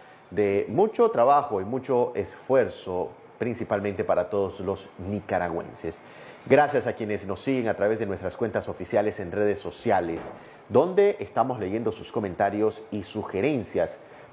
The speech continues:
También gracias por visitar nuestro sitio web, W W W punto canal doce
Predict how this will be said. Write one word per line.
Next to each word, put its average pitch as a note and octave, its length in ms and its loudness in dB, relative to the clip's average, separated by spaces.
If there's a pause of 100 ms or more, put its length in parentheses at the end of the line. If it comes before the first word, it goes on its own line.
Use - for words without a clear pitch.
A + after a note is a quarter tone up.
También G#2+ 340 0
gracias A2 320 2
por G2 180 -4
visitar F#2 540 -2
nuestro G2 300 -8
sitio G2+ 300 -4
web, C#3 300 2 (380)
W B2 300 2
W F2 180 2
W G#2 140 2
punto G#2+ 280 -4
canal F2+ 300 -6
doce G2+ 380 0